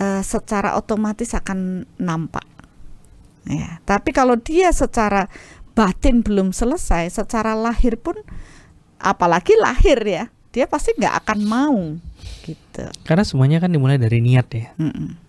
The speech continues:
Speaker 2: Kalau niatnya masih belum, ya mungkin bisa dipaksa-paksa, tapi ya nggak
Speaker 1: Iya.
Speaker 2: akan maksimal juga.
Speaker 1: Tidak akan maksimal, karena radiasi itu masih ada.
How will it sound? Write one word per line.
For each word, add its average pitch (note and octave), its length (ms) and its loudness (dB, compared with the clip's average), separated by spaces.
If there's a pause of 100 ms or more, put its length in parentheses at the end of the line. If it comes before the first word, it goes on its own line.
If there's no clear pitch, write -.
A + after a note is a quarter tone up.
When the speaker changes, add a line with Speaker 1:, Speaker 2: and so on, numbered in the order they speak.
(160)
Speaker 2:
Kalau B2+ 160 2
niatnya C3 400 2
masih B2+ 240 0
belum, B2+ 320 2
ya C3+ 160 0
mungkin C#3 320 0
bisa C3 240 -2
dipaksa-paksa, - 720 -2
tapi E3+ 320 2
ya C#3 80 0
nggak C3+ 240 4
Speaker 1:
Iya. A#3+ 80 0
Speaker 2:
akan D3 160 2
maksimal E3 400 0
juga. E3+ 240 0
Speaker 1:
Tidak E3+ 240 -2 (160)
akan E3 160 -6
maksimal, A3 480 -4
karena G3+ 320 0
radiasi F3+ 640 2
itu E4 160 -6 (640)
masih D#3+ 560 -2
ada. - 400 -10